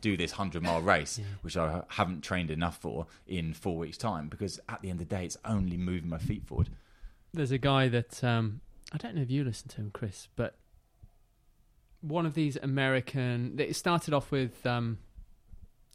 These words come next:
Speaker 2: oh, guy, Napoleon Hill, way back in the thirties, probably a bit before he wrote this book, Think and Grow Rich, and then it went to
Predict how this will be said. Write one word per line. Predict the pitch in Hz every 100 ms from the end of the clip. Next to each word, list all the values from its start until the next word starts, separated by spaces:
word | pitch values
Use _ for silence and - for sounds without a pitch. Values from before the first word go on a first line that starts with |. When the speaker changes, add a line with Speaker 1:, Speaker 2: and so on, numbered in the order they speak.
| -
Speaker 2:
oh, | 113 101
guy, | 110 95 95
Napoleon | 160 147 143 127 113 104
Hill, | 107 87 - _ _ _ _ _ -
way | 123
back | 120 107 120
in |
the | 101
thirties, | - 107 101 107 98
probably | - 127 120
a | 110
bit | 104
before | - - 101
he | 101
wrote | 104 104
this | -
book, | 107 -
Think | - 101
and | 107
Grow | 101 98
Rich, | 107 - - 107
and | 101
then | 101
it | 98
went | 101 -
to | - 101 98